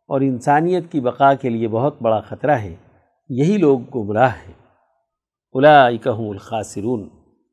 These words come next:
جن لوگوں میں انسانی سماج سے متعلق قرآنی تعلیمات اور اس کے پروگرام کے مخالف یہ تین بنیادی خرابیاں پائی جاتی ہیں، وہ دراصل انسانیت کے دشمن اور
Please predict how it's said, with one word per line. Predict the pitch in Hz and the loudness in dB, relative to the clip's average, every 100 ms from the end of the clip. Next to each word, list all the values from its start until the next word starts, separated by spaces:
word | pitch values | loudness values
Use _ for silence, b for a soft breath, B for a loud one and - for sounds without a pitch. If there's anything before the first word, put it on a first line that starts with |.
| _ _ _ _ _ - | _ _ _ _ _ -8
جن | 110 135 | -2 2
لوگوں | 135 151 170 | 4 4 4
میں | 175 | 4
انسانی | 175 170 160 151 175 | 2 2 0 0 0
سماج | 151 147 156 170 165 | -2 0 2 2 0
سے | 175 | -4
متعلق | 151 147 147 156 170 170 | -2 2 2 2 -2 -2
قرآنی | 151 147 156 | -4 -2 -2
تعلیمات | 151 139 131 117 123 151 147 - | -2 0 0 -2 0 0 -2 -4
اور | 160 139 | -4 -4
اس | 135 | -4
کے | 143 | -8
پروگرام | - 131 131 156 160 | -6 -2 2 2 0
کے | 151 | -4
مخالف | 131 117 131 147 135 - _ _ _ - | -6 0 2 2 0 -4 _ _ _ -8
یہ | 117 135 | -4 -4
تین | - 170 175 139 | -2 -4 -2 -2
بنیادی | 123 139 160 175 202 | 0 2 2 2 0
خرابیاں | 170 151 147 143 135 | 0 2 2 0 -2
پائی | 131 123 | 0 0
جاتی | 120 110 110 104 | 2 0 -4 -12
ہیں، | 104 98 _ _ _ _ | -10 -12 _ _ _ _
وہ | 139 143 | -4 2
دراصل | 165 156 147 | 4 2 0
انسانیت | 139 120 127 123 117 110 - | -2 -4 -4 -4 -4 -6 -8
کے | |
دشمن | 98 120 - 143 | -8 -8 -8 -10
اور | 120 | -8